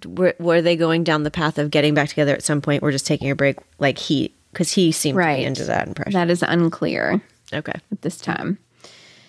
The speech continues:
Speaker 2: So, um, so there's a man living with Martha in the hotel room. Now, this man was reported to be a Hispanic man that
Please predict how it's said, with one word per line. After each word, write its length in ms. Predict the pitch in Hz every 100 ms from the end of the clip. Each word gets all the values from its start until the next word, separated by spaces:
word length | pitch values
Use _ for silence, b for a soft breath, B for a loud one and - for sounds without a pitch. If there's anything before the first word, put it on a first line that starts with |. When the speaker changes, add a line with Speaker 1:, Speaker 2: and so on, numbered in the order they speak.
| B B B
Speaker 2:
So, 720 | - 269 247 240 226 220 220 - -
um, 580 | 214 202 185 175 185 180 b b _ _ - -
so 160 | - 220
there's 220 | 233 233
a 60 |
man 360 | 226 202 208 311
living 300 | 233 202 208
with 160 | 220 -
Martha 380 | 170 170 151
in 120 | - 180
the 100 | 202
hotel 360 | 262 - 165
room. 320 | 101 87 202 - _ b b b -
Now, 140 | 190
this 260 | 190 247 -
man 360 | 262 226 220
was 160 | 214 208
reported 440 | 202 196 185 185
to 100 | -
be 160 | 202 175
a 60 | 175
Hispanic 680 | 185 - - 170 214 -
man 440 | 214 165 160 160 175
that 240 | 175 -